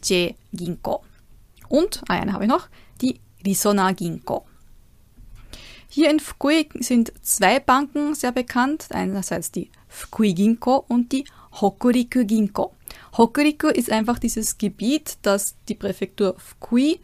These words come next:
Toyama und, ähm,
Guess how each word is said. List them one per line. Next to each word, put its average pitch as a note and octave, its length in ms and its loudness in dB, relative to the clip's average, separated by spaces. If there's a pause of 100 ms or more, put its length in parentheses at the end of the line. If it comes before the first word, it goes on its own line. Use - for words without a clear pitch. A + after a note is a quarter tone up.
(360)
Toyama A3 680 2 (320)
und, G#3+ 580 -2
ähm, E3+ 2000 -2